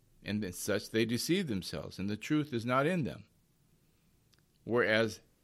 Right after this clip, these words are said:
the believing community, the apostolic community,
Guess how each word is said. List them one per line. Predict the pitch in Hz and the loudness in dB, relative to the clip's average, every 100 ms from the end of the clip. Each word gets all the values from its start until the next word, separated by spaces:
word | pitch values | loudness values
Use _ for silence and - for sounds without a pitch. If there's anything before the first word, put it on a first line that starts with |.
| _ _ - | _ _ -6
the | 98 | -2
believing | 101 104 185 196 113 95 - | 0 2 2 4 2 0 -8
community, | - 85 80 85 | -6 -4 -4 -6
the | 92 120 | -4 0
apostolic | 117 131 147 - 151 170 185 | 4 2 0 -2 2 2 2
community, | - 90 82 - - 92 | -2 -6 -6 -8 -12 -16